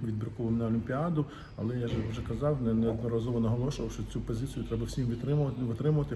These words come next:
Потрібно не приймати участь зараз в змаганнях з росіянами, з білорусами. Тому що весь світ, це, скажімо, спортив, ну, федерації тільки чекають, щоб ми прийняли участь, щоб потім розказувати: «Дивіться, як все добре пройшло, спортсмени позмагалися, все добре». І це буде, скажімо, наш,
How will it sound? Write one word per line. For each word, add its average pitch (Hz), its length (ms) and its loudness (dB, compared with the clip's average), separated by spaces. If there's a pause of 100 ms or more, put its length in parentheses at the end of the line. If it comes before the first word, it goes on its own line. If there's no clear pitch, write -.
(300)
Потрібно 127 340 0
не 131 120 6
приймати 123 460 2
участь 127 280 -2
зараз 107 240 4
в 98 40 -8
змаганнях 110 360 2
з 101 40 2
росіянами, 107 440 2
з 101 40 0
білорусами. 104 480 -2 (240)
Тому 120 140 0
що 123 160 -4 (240)
весь 120 240 -2
світ, 147 200 0
це, - 140 -4 (140)
скажімо, 113 220 0
спортив, 113 440 -2 (180)
ну, 135 300 0 (260)
федерації 120 500 0
тільки - 180 -8
чекають, 131 340 -2
щоб 113 140 -4
ми 123 80 0
прийняли 117 360 0
участь, 101 300 2
щоб 107 120 -8
потім 131 240 -2 (300)
розказувати: 117 480 2
«Дивіться, 123 360 0
як 110 100 -2
все 107 100 -4
добре 107 240 2
пройшло, 139 380 0
спортсмени 110 420 2
позмагалися, 113 720 2 (320)
все - 140 -2
добре». 117 260 4
І - 20 6
це 135 140 2
буде, 127 280 0 (200)
скажімо, 123 300 4
наш, 123 260 4